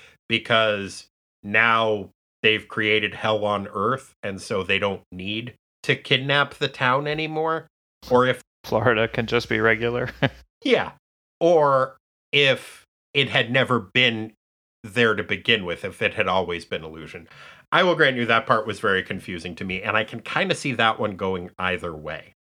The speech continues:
Speaker 1: Do you have a feeling about which way that was going?
Speaker 2: No, no, actually, I d-, <laughs> I didn't think about it at all. I was more so just trying to figure out why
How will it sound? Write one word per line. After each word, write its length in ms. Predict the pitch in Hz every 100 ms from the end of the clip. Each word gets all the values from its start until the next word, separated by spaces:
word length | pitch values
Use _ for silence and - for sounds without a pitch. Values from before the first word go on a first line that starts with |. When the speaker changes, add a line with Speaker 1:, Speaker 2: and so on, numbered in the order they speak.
| -
Speaker 1:
Do 80 |
you 60 | 123
have 160 | 135 139
a 100 | 135 -
feeling 300 | - 131 127
about 240 | 127 127 127
which 180 | 127 -
way 120 | 127
that 200 | 123 131
was 120 | 127
going? 360 | - 135 135 139 _ _ _ -
Speaker 2:
No, 360 | 143 233 208 -
no, 200 | 151 165
actually, 380 | 131 120 131 120
I 20 |
d-, 100 | - -
<laughs> 160 | - -
I 40 |
didn't 540 | 131 - - 113 143 120
think 440 | - - 147 127
about 380 | - - 147 131
it 100 | 131
at 140 | 127
all. 280 | 120 135 113 - -
I 80 |
was 180 | 113 107
more 160 | 117 113
so 180 | 123 113
just 200 | 107 -
trying 160 | 110
to 80 | 110
figure 260 | 117 110 107
out 220 | 107 110
why 280 | 107 110